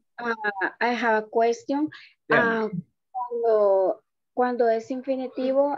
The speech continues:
Speaker 1: el verbo tiene que ir, eh, co-, en presente, normal.
Speaker 2: No, ajá, the base form. In English you say, Rosy,
Speaker 1: Ah.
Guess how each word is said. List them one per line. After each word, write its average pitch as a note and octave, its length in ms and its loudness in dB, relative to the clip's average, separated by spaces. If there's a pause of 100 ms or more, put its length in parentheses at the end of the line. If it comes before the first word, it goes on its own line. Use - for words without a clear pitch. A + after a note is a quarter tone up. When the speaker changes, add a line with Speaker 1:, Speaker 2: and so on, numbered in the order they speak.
(120)
Speaker 1:
el A#3+ 200 0
verbo A#3+ 380 -2
tiene A#3+ 460 -6
que G#3+ 320 -2
ir, B3+ 580 -2 (1000)
eh, A3 480 -6 (200)
co-, A#3+ 220 -4
en A#3 200 -2 (220)
presente, A3+ 720 0
normal. G#3 540 -4
Speaker 2:
No, F3+ 140 -2 (220)
ajá, E3 300 0
the C#3 80 2
base F#3+ 340 2
form. B2+ 420 -2
In D3 160 0
English G#3+ 260 -2
you F#3 80 -4
say, F#3+ 400 -4
Rosy, F#3 420 -2
Speaker 1:
Ah. - 60 -18